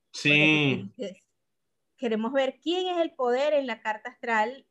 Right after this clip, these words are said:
Speaker 2: eh, o en la, o en la, o en, desde el punto de vista astrológico, es directamente Plutón y también,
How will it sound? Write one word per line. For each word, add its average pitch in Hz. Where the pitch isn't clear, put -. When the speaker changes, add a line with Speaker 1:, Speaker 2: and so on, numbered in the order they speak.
Speaker 2:
eh, 202
o 202
en 202
la, 202
o 208
en 196
la, 185
o 196
en, 185
desde 196
el 196
punto 240
de 240
vista 247
astrológico, 247
es 202
directamente 214
Plutón 220
y 202
también, 196